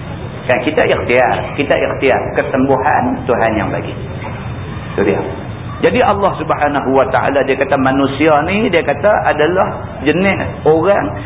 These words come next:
yang tidak reti jemu dalam nak berdoa, nak minta kebaikan pada dia. Minta harta, minta sihat dan macam-macam. "Wa in massahu syarru fayausun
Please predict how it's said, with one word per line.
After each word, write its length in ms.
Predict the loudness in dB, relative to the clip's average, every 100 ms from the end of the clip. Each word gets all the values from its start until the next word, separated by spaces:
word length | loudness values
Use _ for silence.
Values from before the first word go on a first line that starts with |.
| -4
yang 400 | 2 4 4 2
tidak 240 | 0 2 2
reti 240 | 2 2 2
jemu 480 | 4 6 4 2
dalam 240 | 0 2 2
nak 160 | 0
berdoa, 640 | 0 2 2 2 0 0 -2
nak 160 | 0
minta 400 | 0 0 2 2 2 -6 -10 -6
kebaikan 560 | -2 0 0 0 -2 0
pada 160 | 0 0
dia. 240 | 0 -2 -4 -2
Minta 240 | 0 2
harta, 560 | 2 2 0 2 2 2
minta 240 | -2 -2 0
sihat 400 | 0 0 -2 -2
dan 80 | -2
macam-macam. 440 | 0 -2 -2 -4 -6 -8 -12 -12 -12 -12 -10 -12 -2 2
"Wa 80 | 2 2
in 80 | 2 4
massahu 640 | 4 2 0 0 2 0 0 2
syarru 380 | 2 2 2 2 -2 -8 -10 -10 -10 -10 -12 -12 -12 -4
fayausun 1000 | 0 2 2 2 2 4 6 6 4 2